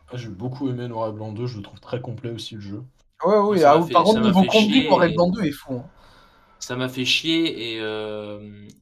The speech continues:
Speaker 3: et c'est le, c'est la première version depuis le, depuis le tout début, hein, depuis la un G, où, euh, j'ai, j'ai fait l'aventure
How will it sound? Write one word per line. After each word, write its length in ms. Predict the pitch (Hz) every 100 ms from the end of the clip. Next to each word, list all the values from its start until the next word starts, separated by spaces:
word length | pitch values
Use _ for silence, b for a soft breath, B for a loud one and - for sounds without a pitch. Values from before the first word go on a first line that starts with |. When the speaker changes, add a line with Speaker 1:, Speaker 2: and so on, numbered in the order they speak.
| -
Speaker 3:
et 140 | 117
c'est 240 | 123 - 127
le, 280 | 123 123 -
c'est 220 | - 123
la 140 | 117
première 600 | - - 180 175 175 160
version 560 | 147 143 - - 151 160 _ _ _ _
depuis 400 | 110 123 120 127
le, 240 | 120 117 113
depuis 240 | 107 113
le 80 | 110
tout 140 | - 160
début, 260 | 151 127
hein, 100 | 110
depuis 220 | 107 -
la 120 | 110 117
un 120 | 131
G, 300 | 131 156 156 b b - -
où, 220 | 135 143
euh, 680 | 131 120 117 117 117 113 110
j'ai, 920 | 117 - 117 113 113 113 110 107 104 _ _ _ _ _
j'ai 560 | 110 117 123 120 117 110
fait 260 | - 170
l'aventure 800 | 160 147 147 139 147 156 170 165